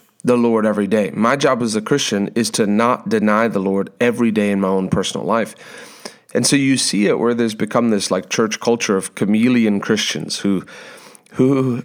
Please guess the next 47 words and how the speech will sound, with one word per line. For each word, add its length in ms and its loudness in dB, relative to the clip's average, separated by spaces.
uh, 340 0
come 180 2
around 180 2
the 100 2
things 240 0
of 100 -4
God 400 2
and 180 2
they 100 0
jump 380 0
and 180 0
shout 380 0
and 100 -4
praise 300 -2
the 60 -6
Lord, 360 0
but 140 0
then 160 2
they 100 2
can 200 0
go 180 4
and 160 -2
blend 380 2
in 360 0
with 220 0
the 100 4
world, 500 0
and 220 2
people 240 2
can 220 2
not 160 4
even 300 2
know 260 2
that 200 -4
they're 140 0
born 280 0
again. 340 -6
You 160 0
know, 140 2
and 100 2
I've 140 0
been 300 2
in, 260 0
I've, 200 -2
I've 180 0
been, 340 0
uh, 440 0